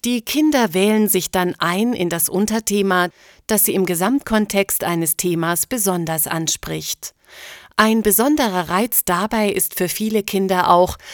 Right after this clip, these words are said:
dann mal die Luft eines anderen Klassenzimmers zu schnuppern,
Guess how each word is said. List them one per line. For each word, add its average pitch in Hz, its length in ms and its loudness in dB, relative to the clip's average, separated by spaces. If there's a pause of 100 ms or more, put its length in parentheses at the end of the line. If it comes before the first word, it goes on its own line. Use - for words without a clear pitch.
(140)
dann 240 180 2
mal 233 120 0
die 226 140 0
Luft 240 400 0
eines 233 300 -2
anderen 254 480 -2
Klassenzimmers 180 800 -2
zu - 120 -2
schnuppern, 160 600 -4